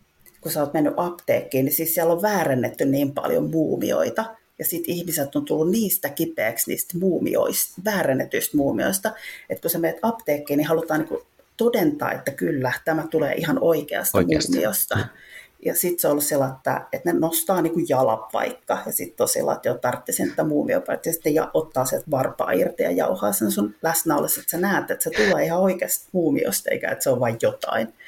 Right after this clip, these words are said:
Speaker 1: Ja tota, Saksassahan on siis yksi tota, äh, tota, tällainen lääketieteellinen firma, jolla on ihan niinku oma museojuttu, jossa on näytteellä näitä muumioita, että siellä on jotain päitä ja muita, jotka on jäänyt just siltä ajalta,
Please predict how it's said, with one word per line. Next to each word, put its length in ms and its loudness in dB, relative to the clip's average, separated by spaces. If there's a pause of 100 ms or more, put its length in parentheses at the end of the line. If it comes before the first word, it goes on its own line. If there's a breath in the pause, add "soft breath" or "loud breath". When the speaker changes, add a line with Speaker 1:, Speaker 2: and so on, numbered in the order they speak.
(500 loud breath)
Speaker 1:
Ja 100 0
tota, 400 -2
Saksassahan 760 0
on 120 4
siis 400 0
yksi 260 -2
tota, 440 0 (220)
äh, 220 -2
tota, 560 0 (160)
tällainen 560 0 (420)
lääketieteellinen 880 0
firma, 480 0
jolla 320 2
on 120 0
ihan 180 0
niinku 380 -2 (480 loud breath)
oma 180 4
museojuttu, 800 0
jossa 320 0
on 100 0
näytteellä 480 0
näitä 240 0
muumioita, 520 2
että 120 -4
siellä 140 0
on 40 2
jotain 220 -2
päitä 360 -2
ja 100 -2
muita, 380 0 (100)
jotka 280 0
on 140 2
jäänyt 300 0
just 200 -2
siltä 340 -2
ajalta, 380 0